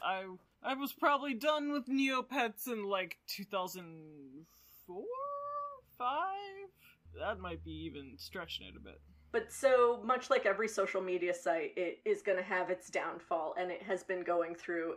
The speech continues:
Speaker 2: a decline the past several years.
Speaker 1: Seventeen years? <laughs> Like
Speaker 2: And it keeps trying to do things to, like, boost interest. Like, it created a
Speaker 1: Yeah.
Speaker 2: trading card game for a minute.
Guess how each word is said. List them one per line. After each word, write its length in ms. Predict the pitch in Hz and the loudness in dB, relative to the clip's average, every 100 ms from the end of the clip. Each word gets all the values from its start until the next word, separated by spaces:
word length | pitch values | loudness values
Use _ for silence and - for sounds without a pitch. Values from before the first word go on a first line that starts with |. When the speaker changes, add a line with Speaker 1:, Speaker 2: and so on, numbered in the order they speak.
| - | 0
Speaker 2:
a 560 | 165 160 160 156 156 156 _ 175 - | 0 0 -4 -6 -10 -12 _ -20 -8
decline 720 | 170 - - 180 170 160 160 | -8 -8 -4 0 0 -2 -4
the 80 | |
past 640 | - - - - - - - - | -6 -6 -8 -8 -14 -14 -16 -10
several 460 | - 170 160 156 | 2 2 2 -6
years. 460 | 156 151 139 - - - | -4 -6 -4 -6 -10 -10
Speaker 1:
Seventeen 1000 | - - 226 226 247 247 - 254 247 233 | -6 2 2 2 0 2 4 4 4 0
years? 720 | 226 233 240 285 - - 180 175 | 2 0 0 2 2 2 -2 -4
<laughs> 160 | 160 - | -10 -2
Like 140 | 370 - - - - - 240 - - - - - - | 0 0 -4 -2 -4 -4 -8 -6 -8 -8 -12 -14 4
Speaker 2:
And 120 | 254 285 | 6 8
it 80 | |
keeps 200 | 311 320 | 8 6
trying 280 | - 349 320 | 8 8 8
to 80 | 285 | 6
do 240 | 214 247 262 | 2 2 4
things 420 | 254 233 208 - | 6 6 6 -2
to, 120 | 220 | 6
like, 280 | 202 180 - | 6 6 0
boost 340 | 220 208 - | -2 -2 -2
interest. 540 | 247 220 - 170 - - | -2 0 4 2 2 4
Like, 220 | 180 170 | 4 4
it 140 | 185 - | -4 -4
created 340 | - 190 220 | 2 4 4
a 100 | 170 | 0
Speaker 1:
Yeah. 240 | 247 214 190 | 2 2 4
Speaker 2:
trading 160 | 262 | 0
card 280 | 269 311 247 | 2 0 2
game 300 | 311 311 311 | 0 0 0
for 120 | 320 | 0
a 40 | 311 | 2
minute. 480 | 320 320 277 269 | 4 2 2 -2